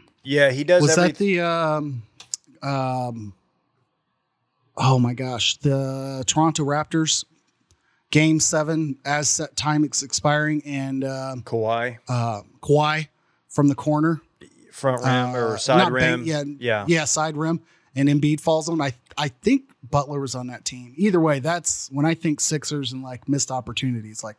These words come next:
Speaker 2: that still burns <laughs> thinking about that moment for them.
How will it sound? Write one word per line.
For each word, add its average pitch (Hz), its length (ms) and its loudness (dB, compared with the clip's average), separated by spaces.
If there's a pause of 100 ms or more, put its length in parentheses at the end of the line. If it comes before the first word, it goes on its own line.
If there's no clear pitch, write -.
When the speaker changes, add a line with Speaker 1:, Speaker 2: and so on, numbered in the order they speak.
(420)
Speaker 2:
that 147 200 2
still 147 280 -4
burns 131 640 -8 (240)
<laughs> - 880 -16
thinking 147 300 4
about 135 240 -6
that 131 120 -10
moment 120 300 -12
for 117 100 -20
them. 117 220 -20